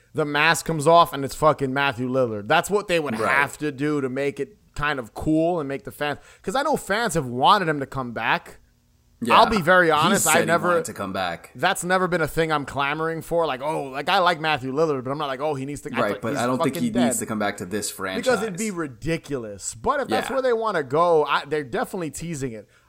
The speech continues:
Speaker 1: I also agree about, with you that the mother. So let me hear your theory, 'cause
Speaker 2: See,
Speaker 1: you
Speaker 2: so I
Speaker 1: mentioned it.
Speaker 2: think if, if they're using the original three Scream movies as this blueprint, right?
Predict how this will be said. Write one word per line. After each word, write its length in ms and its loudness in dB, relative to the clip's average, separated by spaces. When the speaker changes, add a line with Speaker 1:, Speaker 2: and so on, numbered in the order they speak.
Speaker 1:
I 120 2
also 340 2
agree 300 0
about, 360 0
with 200 -6
you 260 -2
that 200 -8
the 80 -10
mother. 640 -4
So 160 -4
let 140 2
me 80 6
hear 160 10
your 180 4
theory, 240 0
'cause 180 2
Speaker 2:
See, 160 0
Speaker 1:
you 40 0
Speaker 2:
so 200 4
I 20 0
Speaker 1:
mentioned 100 0
it. 40 -6
Speaker 2:
think 420 -2
if, 320 -4
if 240 -4
they're 140 4
using 560 -2
the 160 2
original 400 0
three 260 0
Scream 380 -2
movies 400 -6
as 580 -6
this 180 -8
blueprint, 600 -8
right? 300 -4